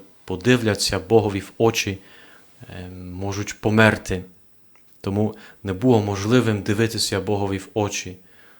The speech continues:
Е, це було, м, не можна було собі цього навіть уявити.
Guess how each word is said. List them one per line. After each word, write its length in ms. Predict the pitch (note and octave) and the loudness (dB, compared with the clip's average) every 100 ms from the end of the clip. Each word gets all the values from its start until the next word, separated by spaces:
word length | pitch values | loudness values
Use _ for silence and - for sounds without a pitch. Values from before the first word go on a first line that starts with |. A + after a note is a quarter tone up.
| _ _ - | _ _ -16
Е, 160 | F2+ | -12
це 180 | F2+ G2+ | -8 -6
було, 480 | F#2+ G2+ G2 F#2+ F#2 G#2+ G2 | -2 0 0 -2 -6 -16 -18
м, 380 | F#2 F2+ F2+ F#2 F#2 _ _ G2 | -14 -12 -12 -14 -20 _ _ -6
не 160 | G2+ | 2
можна 320 | A2+ A2+ G#2+ | 4 4 2
було 200 | G2+ G#2 | -2 -2
собі 240 | G2+ G2+ G2 | -2 -6 -8
цього 300 | - G2 G2 | -8 -8 -8
навіть 300 | F#2+ F#2+ - | -8 -10 -10
уявити. 680 | G2 G2 G#2 A2+ A2+ G2+ | -6 -2 2 0 0 -14